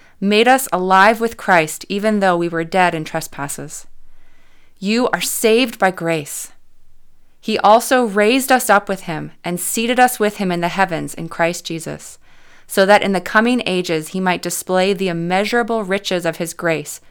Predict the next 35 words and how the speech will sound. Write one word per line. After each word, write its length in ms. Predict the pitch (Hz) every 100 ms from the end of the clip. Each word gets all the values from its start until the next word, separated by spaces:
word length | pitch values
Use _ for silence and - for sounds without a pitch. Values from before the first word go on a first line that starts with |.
| -
through 180 | - 165
his 160 | 185 -
kindness 500 | - 180 185 160 -
to 160 | 156
us 220 | 147 147
in 140 | - 160
Christ 320 | - 160 160
Jesus. 500 | 147 151 143 - - - - - _ _ _ _ - -
For 120 | 196
you 300 | 196 214 233
are 160 | 190
saved 500 | 190 - 202 214 233
by 120 | 202 190
grace 460 | 190 185 208 220
through 160 | - 202
faith, 420 | 202 165 151 - _ _ _ _ -
and 140 | 175
this 160 | 208 -
is 140 | 202
not 340 | 190 185 185 -
from 140 | 196
yourselves. 680 | 190 185 180 156 143 - - _ - - -
It 80 |
is 140 | 180 175
God's 400 | - 165 170 175
gift, 460 | 170 147 - - - - _ _ -
not 280 | 180 190 -
from 200 | - 233
works, 440 | 185 165 - - -
so 160 | - 175
that 160 | 170
no 180 | 175 170
one 200 | 170 170
can 160 | 165 156
boast. 460 | 143 143 - -